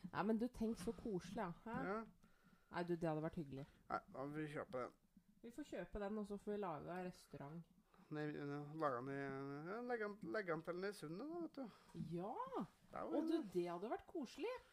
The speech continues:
Speaker 1: Tur, retur Minnesund, middag og øl. Fy faen,
Speaker 2: Ja.
Speaker 1: det hadde jo vært helt nydelig.
Speaker 2: Ja, det tror jeg var fantastisk.
Speaker 1: Fy fader. Her
Speaker 2: Ja.
Speaker 1: tror jeg vi må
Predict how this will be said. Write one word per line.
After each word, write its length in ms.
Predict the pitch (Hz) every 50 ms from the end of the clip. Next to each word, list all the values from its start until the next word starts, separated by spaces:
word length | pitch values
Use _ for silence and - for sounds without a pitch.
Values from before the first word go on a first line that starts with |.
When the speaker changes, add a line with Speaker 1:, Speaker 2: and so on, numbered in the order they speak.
| - - -
Speaker 1:
Tur, 180 | - 240 254 269
retur 400 | 233 202 190 196 - 247 247 247
Minnesund, 680 | 254 247 220 175 147 143 147 - - 220 262 311 302 - 202
middag 600 | 202 185 175 170 165 165 160 202 226 233 - -
og 240 | 196 208 180 202 254
øl. 80 | 392 427 - - -
Fy 80 | 285
faen, 240 | 285 - 359 381 392
Speaker 2:
Ja. 40 | 220
Speaker 1:
det 120 | 220 311
hadde 160 | 302 220 202
jo 60 | 208 226
vært 140 | 240 - - - - - - -
helt 380 | 170 151 147 143 151 208 - -
nydelig. 580 | 220 208 202 202 175 151 139 147 151 214 392 494 494 - _ - - - _ _ _ _ _ _ _ _ _ _ _ _ - - - _ _ _ _ _ _ _ - - _ -
Speaker 2:
Ja, 180 | 165 156 156 143
det 80 | 143 131
tror 100 | 143 131
jeg 80 | 127 135
var 120 | 147 143
fantastisk. 720 | 139 143 135 123 117 120 - - 147 156 - - - - - - - - - - - - - -
Speaker 1:
Fy 100 | 285 330 - - - -
fader. 480 | 302 262 214 - - - 214 269 320 - - - - - - -
Her 160 | - - 156
Speaker 2:
Ja. 80 | - -
Speaker 1:
tror 240 | - - - 202 190
jeg 220 | 190 202 214 214
vi 60 | 240 254
må 200 | 254 233 214 214